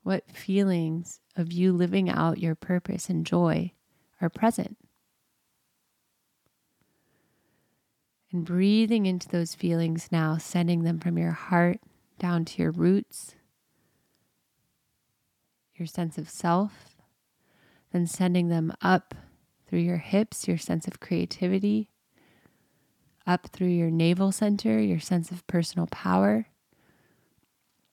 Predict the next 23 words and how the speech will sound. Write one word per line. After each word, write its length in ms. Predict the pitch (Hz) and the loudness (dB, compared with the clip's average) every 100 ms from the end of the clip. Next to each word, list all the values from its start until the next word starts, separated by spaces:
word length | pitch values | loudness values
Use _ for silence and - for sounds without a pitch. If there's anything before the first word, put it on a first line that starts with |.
| _ _ - - _ _ _ _ - _ - | _ _ -20 -20 _ _ _ _ -20 _ -10
up 260 | 190 202 - - | -8 -8 -12 -6
to 160 | - | 0
your 180 | 185 175 | 0 0
heart, 680 | 156 - 180 196 - - - _ _ _ _ _ - | -6 0 2 2 -2 -12 -20 _ _ _ _ _ -4
your 100 | 180 | -2
sense 300 | - 170 180 | 0 -2 -2
of 120 | 180 | -6
connection 760 | - 175 160 170 - 202 202 202 | -2 0 0 -2 -2 0 0 -2
to 160 | - | -2
yourself 520 | 165 160 - 165 175 | -2 -2 0 0 0
and 100 | 180 - | -4 -2
others, 600 | 165 175 196 233 - - _ _ _ _ _ _ _ _ _ _ _ _ _ _ _ _ _ _ | 0 2 0 -2 -8 -20 _ _ _ _ _ _ _ _ _ _ _ _ _ _ _ _ _ _
up 180 | 190 - | -2 -2
to 140 | - 180 | -2 0
your 160 | 170 | 0
throat, 500 | 160 - 170 165 214 - | -2 -2 0 2 0 -2
being 260 | 185 175 - | -4 -2 -2
able 360 | 175 170 175 175 | -2 0 -2 -4
to 280 | - 175 | -4 -4
communicate 880 | - - 170 175 185 - 202 226 - - _ _ _ _ _ _ _ _ _ _ _ _ | -4 -4 0 2 0 0 0 0 -6 -20 _ _ _ _ _ _ _ _ _ _ _ _
from 300 | - 175 175 | -2 0 2
this 220 | 190 196 | 0 -2
place 600 | - - 208 233 - - | -8 -2 0 -2 -6 -18